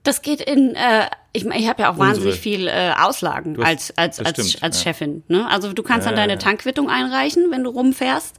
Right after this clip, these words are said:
Speaker 1: aber, äh, bis,
Speaker 2: Okay.
Speaker 1: bis dahin.
Speaker 2: Und du gehst dann ins Grill.
Speaker 1: So. Wenn man
Speaker 2: Okay,
Speaker 1: denn
Speaker 2: verstehe.
Speaker 1: wieder
Speaker 2: Alles
Speaker 1: darf.
Speaker 2: klar.
Speaker 1: Jemals.
Speaker 2: Ja, ja.
Speaker 1: Wenn man jemals wieder darf. Ach,
Speaker 2: Du,
Speaker 1: so
Speaker 2: das
Speaker 1: ist das.
Speaker 2: ist, der, der Lockdown ist doch auch nur temporär, bitte. Ich bin mir sicher, weißt du was,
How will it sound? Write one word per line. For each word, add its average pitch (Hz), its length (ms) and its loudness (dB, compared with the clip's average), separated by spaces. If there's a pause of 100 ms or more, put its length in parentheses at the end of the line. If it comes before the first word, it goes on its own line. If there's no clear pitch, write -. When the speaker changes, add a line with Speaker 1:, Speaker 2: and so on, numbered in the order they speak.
Speaker 1:
aber, 208 540 0
äh, - 80 -6
bis, 208 120 -4
Speaker 2:
Okay. - 140 0
Speaker 1:
bis 127 80 2
dahin. 196 280 -4
Speaker 2:
Und 123 60 0
du 123 60 2
gehst 123 220 2
dann 117 120 2
ins 110 180 -2
Grill. 92 340 2 (640)
Speaker 1:
So. 160 600 0 (1040)
Wenn 170 160 0
man 160 120 2
Speaker 2:
Okay, 160 120 -2
Speaker 1:
denn 98 120 -2
Speaker 2:
verstehe. - 240 -6
Speaker 1:
wieder 156 100 0
Speaker 2:
Alles 151 100 -4
Speaker 1:
darf. 143 260 2
Speaker 2:
klar. 92 140 -8 (280)
Speaker 1:
Jemals. 151 920 -2
Speaker 2:
Ja, 98 220 -10 (400)
ja. 98 140 -8
Speaker 1:
Wenn 180 120 0
man 185 140 2
jemals 196 540 -2
wieder 190 220 -2
darf. 160 420 0 (1200)
Ach, 214 100 6
Speaker 2:
Du, 247 100 6
Speaker 1:
so 208 120 0
Speaker 2:
das 190 200 0
Speaker 1:
ist - 20 -2
das. 190 160 2
Speaker 2:
ist, 185 100 -4
der, 202 80 4 (280)
der 160 160 4
Lockdown 165 360 4
ist 165 160 -2
doch 170 100 -2
auch 143 160 -2
nur 147 140 -2
temporär, 131 480 2
bitte. 117 220 0
Ich 123 100 -6
bin 135 120 -2
mir 127 100 4
sicher, 139 280 2
weißt 143 160 6
du - 20 4
was, - 180 -2